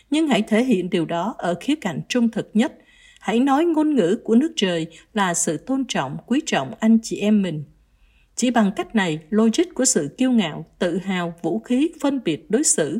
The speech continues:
và chiến tranh mới được thay thế bằng logic của thiên đàng, hay đúng hơn là logic của lòng bác ái, lòng trắc ẩn,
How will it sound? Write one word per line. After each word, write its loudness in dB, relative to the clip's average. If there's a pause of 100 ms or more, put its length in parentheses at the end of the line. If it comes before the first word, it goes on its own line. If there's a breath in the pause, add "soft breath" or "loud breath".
và -4
chiến -4
tranh 2 (340 loud breath)
mới 4
được 2
thay 0
thế 0
bằng -2
logic -2
của -2
thiên 2
đàng, -4 (320 loud breath)
hay 0
đúng 0
hơn 2
là 0
logic -2 (100)
của 0
lòng 0
bác -2
ái, 0
lòng -6
trắc -8
ẩn, -4